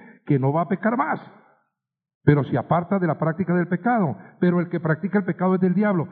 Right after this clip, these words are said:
Ahora mire el versículo nueve. "Todo aquel que es nacido de Dios no practica el pecado, porque la simiente de Dios permanece en él".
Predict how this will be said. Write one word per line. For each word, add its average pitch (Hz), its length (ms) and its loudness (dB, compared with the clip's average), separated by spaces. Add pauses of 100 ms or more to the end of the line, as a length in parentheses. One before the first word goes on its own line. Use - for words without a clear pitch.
(140)
Ahora 185 220 2
mire 202 200 0
el 190 40 0
versículo 196 480 0
nueve. 214 380 0 (460)
"Todo 190 240 2
aquel 196 280 -2
que 214 120 0
es 196 60 4
nacido 202 440 2
de 185 120 2
Dios 214 320 0 (540)
no 156 320 2
practica 202 480 -2
el 254 80 -2
pecado, 339 500 -2 (1400)
porque 196 380 2
la 196 120 0
simiente 208 480 -2
de 196 120 0
Dios 226 220 -2
permanece 220 680 -2
en 202 140 2
él". 285 280 -4